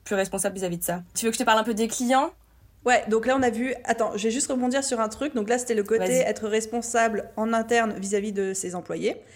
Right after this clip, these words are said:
Speaker 2: Et on en parlait aussi tout à l'heure, euh, en off, avant de commencer l'enregistrement du podcast. Tu m'as dit un truc que je n'étais pas au courant, c'est que vous avez, chaque salarié, un R T T supplémentaire à mois pour pouvoir vous consacrer à d'autres projets professionnels. Et vous avez, entre autres,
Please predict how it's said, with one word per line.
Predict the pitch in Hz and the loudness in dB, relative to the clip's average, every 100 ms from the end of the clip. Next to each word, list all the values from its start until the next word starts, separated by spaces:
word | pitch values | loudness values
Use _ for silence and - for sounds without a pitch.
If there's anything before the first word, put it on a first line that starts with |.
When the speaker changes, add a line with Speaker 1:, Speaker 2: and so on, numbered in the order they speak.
| - - _ | -20 -20 _
Speaker 2:
Et | 220 240 | 4 4
on | 226 226 | 4 2
en | 220 | 4
parlait | 220 226 233 240 | 2 4 2 2
aussi | 233 226 - 247 | 0 -2 -4 -6
tout | 233 214 | -6 -2
à | 202 | 2
l'heure, | 208 214 190 | 4 2 2
euh, | 185 180 - | 0 -2 -4
en | 190 - | -4 0
off, | 226 220 | 0 0
avant | 190 | -4
de | 185 | -2
commencer | 208 202 220 | -4 0 0
l'enregistrement | 196 185 - 202 196 | -2 -4 -6 -4 -4
du | 196 | -2
podcast. | 190 185 247 269 | -4 0 0 0
Tu | - | -4
m'as | 185 | -6
dit | 185 | -4
un | 196 | -4
truc | 233 233 - _ | -4 -6 -10 _
que | - 190 | -10 -6
je | |
n'étais | 190 190 | -6 -6
pas | 190 226 | 0 0
au | |
courant, | 226 202 240 302 - - | 0 0 0 -2 -12 -8
c'est | - | -6
que | 208 | -2
vous | 214 214 | -2 2
avez, | 208 208 269 285 | 2 2 -2 -4
chaque | - 233 233 | -2 -2 0
salarié, | 226 208 208 226 262 | 0 0 2 0 2
un | 233 240 | 2 0
R | 233 | 0
T | 247 | -4
T | 240 | -2
supplémentaire | 240 - 240 233 226 233 202 | -2 -2 -2 -2 0 0 0
à | |
mois | 202 208 277 - - _ | -2 -2 -2 -8 -20 _
pour | - 349 | -2 -2
pouvoir | 339 269 269 277 | 0 0 0 0
vous | 247 | -4
consacrer | 247 247 240 233 - 247 240 | -4 -2 -2 -2 -2 -2 0
à | 196 190 | -2 -2
d'autres | 180 311 311 226 | -2 -2 -2 -4
projets | - 226 214 226 | -2 -2 0 -2
professionnels. | 208 196 196 208 233 320 | -4 -6 -6 -2 -2 -4
Et | - 202 | -2 -2
vous | 202 | 2
avez, | 208 208 208 | 2 2 -2
entre | 190 185 - | -10 -8 -2
autres, | 277 - - | -2 -2 -12